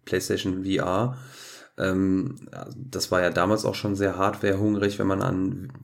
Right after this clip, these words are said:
Virtual Reality Sp-, Spiele gedacht hat, vom P-C-Seiten her. Bei der PlayStation hat's dann auch funktioniert irgendwie, da vielleicht über abgespeckte Tra-, äh, Grafik und so weiter, aber vor allem auch dadurch,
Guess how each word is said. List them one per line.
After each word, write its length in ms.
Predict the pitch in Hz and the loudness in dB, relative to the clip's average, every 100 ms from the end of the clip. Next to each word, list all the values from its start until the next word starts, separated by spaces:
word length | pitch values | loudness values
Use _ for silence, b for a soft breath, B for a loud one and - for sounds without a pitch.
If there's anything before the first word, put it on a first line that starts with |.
| - - | -18 -14
Virtual 500 | - 131 101 - 95 | -8 -2 -2 0 2
Reality 480 | 95 92 101 104 - | 4 4 2 -2 -8
Sp-, 240 | - _ - | -10 _ -14
Spiele 440 | - 113 104 101 | -6 -2 0 0
gedacht 360 | 101 101 - - | 0 -2 -2 -2
hat, 160 | 95 | -2
vom 500 | - - - 90 87 | -4 -16 -6 -6 -4
P-C-Seiten 680 | - 87 - 110 107 110 107 | -8 -8 2 2 4 2 0
her. 220 | 101 104 104 B B B B B B - | -2 -4 -6 B B B B B B -4
Bei 80 | 90 | 0
der 80 | |
PlayStation 500 | 90 101 95 110 98 | 2 2 2 2 2
hat's 200 | 95 92 | 0 0
dann 120 | 95 95 | 0 2
auch 160 | 95 | 0
funktioniert 600 | - 98 95 - 95 107 - | 0 -4 -4 0 2 0 2
irgendwie, 600 | 101 107 104 110 110 - - | 0 0 2 0 0 -12 -16
da 300 | 90 95 90 | -2 0 0
vielleicht 380 | - 90 90 - | 0 -2 0 -2
über 180 | 92 | 0
abgespeckte 580 | 82 - - - 82 95 | -2 -2 -8 -4 -4 -4
Tra-, 360 | - 101 101 95 | -2 0 2 2
äh, 40 | |
Grafik 380 | 92 101 104 104 | 2 2 2 0
und 140 | 92 | -4
so 100 | 90 | -2
weiter, 220 | 90 95 95 | 0 2 2
aber 180 | 90 | 0
vor 240 | 90 92 87 | 0 0 2
allem 180 | 98 98 | 2 2
auch 220 | 95 95 | 0 0
dadurch, 360 | 95 104 104 | 2 2 -2